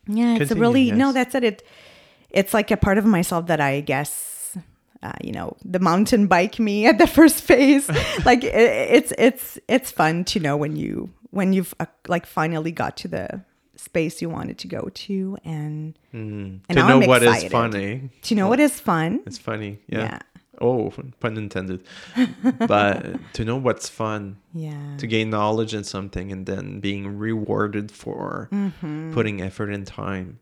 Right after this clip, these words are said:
Speaker 1: Yeah.
Speaker 2: Um, as a partner, what, what can I do to have your experience be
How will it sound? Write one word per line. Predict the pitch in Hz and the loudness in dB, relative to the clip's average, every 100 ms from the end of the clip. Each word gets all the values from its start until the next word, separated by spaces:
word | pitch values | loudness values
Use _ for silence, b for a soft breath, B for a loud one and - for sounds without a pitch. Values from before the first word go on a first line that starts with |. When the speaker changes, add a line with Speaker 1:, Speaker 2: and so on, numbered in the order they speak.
| _ _ | _ _
Speaker 1:
Yeah. | 175 160 151 147 _ 101 101 101 98 | -14 -14 -16 -20 _ -6 -4 -2 -4
Speaker 2:
Um, | 95 90 - - - _ _ _ 123 | -6 -10 -14 -18 -20 _ _ _ -4
as | 151 214 | 0 -2
a | |
partner, | - 135 123 117 101 104 | 0 2 2 0 -6 -6
what, | 113 156 170 _ _ _ _ _ _ _ _ _ _ _ _ _ - | 0 -2 -2 _ _ _ _ _ _ _ _ _ _ _ _ _ -4
what | 139 185 | -2 -2
can | - 117 | -2 -2
I | 113 117 117 | 0 -2 -2
do | 113 113 107 | -2 -4 -4
to | - 107 101 | -6 -6 -6
have | 104 101 | -6 -6
your | 107 104 | -2 -4
experience | 104 - 101 95 92 95 - | -4 -10 -10 -8 -10 -12 -16
be | - 101 101 95 101 104 107 | -18 -12 -10 -8 -8 -8 -10